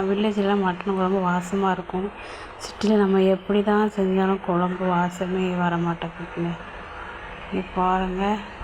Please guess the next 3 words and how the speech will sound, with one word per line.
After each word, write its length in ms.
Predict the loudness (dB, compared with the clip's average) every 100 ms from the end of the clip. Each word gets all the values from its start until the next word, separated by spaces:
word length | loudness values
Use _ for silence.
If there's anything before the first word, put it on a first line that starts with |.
| -8 -8 -10 -12 -14 -14 -6
நல்லா 380 | -2 0 2 2 4
ஆறிருச்சு 560 | 4 4 2 0 -4 -8 -4
குழம்பு. 420 | -2 -2 -4